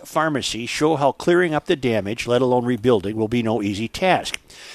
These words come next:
So far, buildings devastated by fires have been raised by the city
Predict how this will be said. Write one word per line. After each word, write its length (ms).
So 220
far, 360
buildings 520
devastated 640
by 160
fires 480
have 160
been 200
raised 400
by 120
the 120
city 540